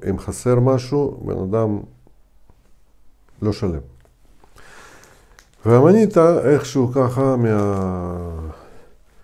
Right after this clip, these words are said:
נפלאות הטבע, נפלאות הבורא, המניטה היא כוללת בדיוק אותו תפריט, אותה תפריט של הניורוטרנסמיטרים שאנחנו צריכים.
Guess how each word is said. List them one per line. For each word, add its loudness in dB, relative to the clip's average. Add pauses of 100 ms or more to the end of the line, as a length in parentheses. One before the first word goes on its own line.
(840)
נפלאות 0
הטבע, 2
נפלאות -2
הבורא, -2 (1400)
המניטה 2
היא 2 (140)
כוללת 4
בדיוק 2
אותו 6
תפריט, -4 (2250)
אותה 0
תפריט -2
של -4
הניורוטרנסמיטרים -2
שאנחנו -6
צריכים. -10